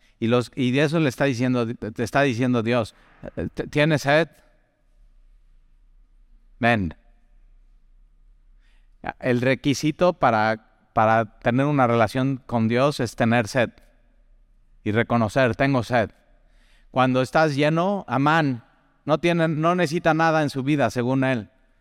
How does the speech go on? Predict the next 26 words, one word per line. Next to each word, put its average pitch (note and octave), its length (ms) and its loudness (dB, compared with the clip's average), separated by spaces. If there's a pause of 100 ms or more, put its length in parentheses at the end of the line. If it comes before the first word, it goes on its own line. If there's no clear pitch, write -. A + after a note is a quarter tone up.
(320)
Entonces C3+ 320 0
no D3+ 140 2
reconoce, C3 560 0
"Tengo B2+ 300 0
sed", B2+ 280 0 (260)
y G#2+ 60 -6
entonces A#2+ 240 -2
no A#2+ 80 2
hay A#2 120 0
agua A2 260 0
para G2 340 -2
él. G2 160 -8 (720)
Pero A#2 200 2
aquí B2 220 0
el D#3 100 2
pueblo D3+ 320 0
de C3 80 0
Dios B2+ 380 0
que A2+ 100 -4
está B2 400 0
en, A#2 320 -2 (200)
en B2 280 -2
once D#3 400 0
meses C#3+ 580 -2
morimos. A2 800 -2 (460)
Están, A2+ 520 0